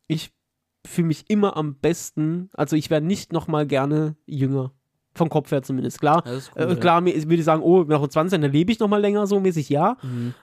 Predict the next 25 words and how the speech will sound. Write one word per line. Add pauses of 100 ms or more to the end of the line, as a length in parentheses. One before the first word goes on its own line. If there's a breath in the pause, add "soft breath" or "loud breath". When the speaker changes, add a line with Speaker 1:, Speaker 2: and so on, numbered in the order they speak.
Speaker 1:
Aber (120)
ich, (920)
also
ich, (180)
ich
werd
immer
zufriedener,
umso
älter
ich
bin.
Ich
bin
immer
zufriedener
mit
meinem
Leben,
mit
mir
selbst,
so (160)
irgendwie,
also